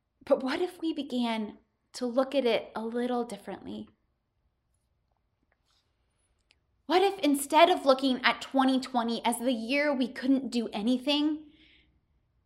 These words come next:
and started to look at it as the year where we got to slow down? As the year where we got to be intentional with our families and our friends and our loved ones?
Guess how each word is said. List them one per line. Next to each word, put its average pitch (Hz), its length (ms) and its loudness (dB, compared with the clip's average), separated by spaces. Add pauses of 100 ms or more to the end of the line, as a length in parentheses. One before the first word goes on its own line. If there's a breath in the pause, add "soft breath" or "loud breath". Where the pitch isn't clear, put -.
(160)
and 262 140 0
started 349 580 2
to 311 140 -2
look 262 340 0
at 285 100 2
it 262 220 4 (180)
as 247 200 -6
the 254 100 2
year 233 420 2
where 220 180 -4
we 214 200 -4
got 214 320 -8
to 240 100 -12
slow 220 360 -6
down? 185 500 -4 (2000)
As 302 200 4
the 339 100 2
year 294 420 2
where 285 160 2
we 277 140 2
got 277 400 4
to 285 80 -2
be 262 160 0
intentional 269 720 2
with 247 160 -2
our 240 100 4
families 254 680 2
and 226 80 -2
our 208 100 -2
friends 262 400 0
and 233 100 -4
our 220 120 -4
loved 247 320 2
ones? 202 520 -6